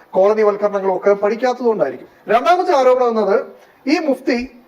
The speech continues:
ഹിറ്റ്ലറെ പോയി കണ്ട് ജൂതന്മാരെ കൊല്ലുന്ന വിഷയം പറഞ്ഞു. അത്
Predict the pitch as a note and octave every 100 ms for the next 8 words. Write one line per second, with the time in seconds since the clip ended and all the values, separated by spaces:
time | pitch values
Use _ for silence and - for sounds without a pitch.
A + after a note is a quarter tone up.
0 | _ _ _ - - C4+ C4 F4 F4+ C#4
1 | A3+ G#3 G#3 F#3 A#3+ A#3+ G#3 G#3 G3+ A3+
2 | A#3 F3 F#3+ F3 D3+ C3 - - C3+ G#3